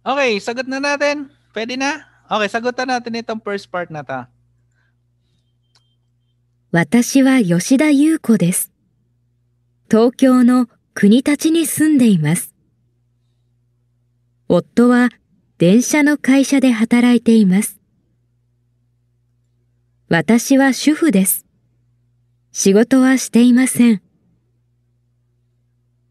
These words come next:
Speaker 2: でも今、学校で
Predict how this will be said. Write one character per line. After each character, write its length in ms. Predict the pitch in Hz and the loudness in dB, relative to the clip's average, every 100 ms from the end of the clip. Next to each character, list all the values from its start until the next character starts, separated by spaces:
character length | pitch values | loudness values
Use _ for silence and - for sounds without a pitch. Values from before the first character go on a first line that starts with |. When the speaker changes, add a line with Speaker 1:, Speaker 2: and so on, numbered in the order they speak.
| - | 0
Speaker 2:
で 160 | 208 254 | 2 4
も 180 | 214 185 | 4 4
今、 380 | 226 240 208 - _ _ _ _ _ | 4 2 0 -4 _ _ _ _ _
学 220 | 180 170 - | -4 -4 -6
校 240 | - 240 254 | -2 0 2
で 220 | 262 | 0